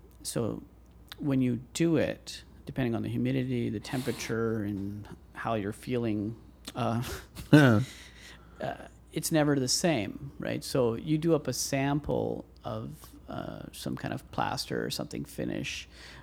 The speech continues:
Speaker 1: Uh, you have to really educate the client to say, "This is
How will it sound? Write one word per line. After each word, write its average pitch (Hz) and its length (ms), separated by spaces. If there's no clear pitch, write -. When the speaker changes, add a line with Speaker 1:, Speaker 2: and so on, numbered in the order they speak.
Speaker 1:
Uh, 135 140
you 139 120
have 147 220
to 151 120
really 151 580
educate 131 680
the 147 60
client 123 560
to 139 100
say, 117 440
"This 151 240
is - 380